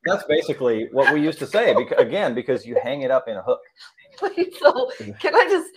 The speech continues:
Speaker 2: I'm gonna pull, uh, let me pull them up here. Let, if we, I think if we re-, how do we show them full screen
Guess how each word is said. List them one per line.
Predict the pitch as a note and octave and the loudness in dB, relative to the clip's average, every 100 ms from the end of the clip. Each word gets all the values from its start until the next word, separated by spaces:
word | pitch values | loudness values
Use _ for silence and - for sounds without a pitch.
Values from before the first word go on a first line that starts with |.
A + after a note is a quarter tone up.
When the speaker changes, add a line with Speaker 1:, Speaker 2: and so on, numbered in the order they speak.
| - _ | -20 _
Speaker 2:
I'm | B3+ E4 | -2 0
gonna | E4+ B3+ G#3+ | -2 -2 2
pull, | B3+ - | 2 4
uh, | G#3+ A#3 | 0 0
let | C#4 | -2
me | E4+ - | -6 -6
pull | C4+ C4 | -6 -2
them | A3+ G#3+ G3+ G3+ - F3+ | 2 2 2 -2 -6 -6
up | - | -8
here. | F3 C3+ - _ - _ _ _ - | -10 -10 -12 _ -20 _ _ _ -6
Let, | A3+ A#3+ | -4 -2
if | A#3 A3+ | -4 -4
we, | B3 A#3+ | -4 -4
I | G#3+ | -4
think | C4 C4 | -6 -8
if | A3 | -6
we | G#3+ | -6
re-, | F#3+ F#3 F3 _ _ _ _ - | -4 -8 -10 _ _ _ _ -4
how | A3 | -2
do | B3+ | 0
we | B3 | -2
show | A#3 G3 | -4 -4
them | E3+ D#3+ E3 | -2 -4 -8
full | D3+ C#3+ | -12 -14
screen | - B2+ B2+ | -14 -16 -16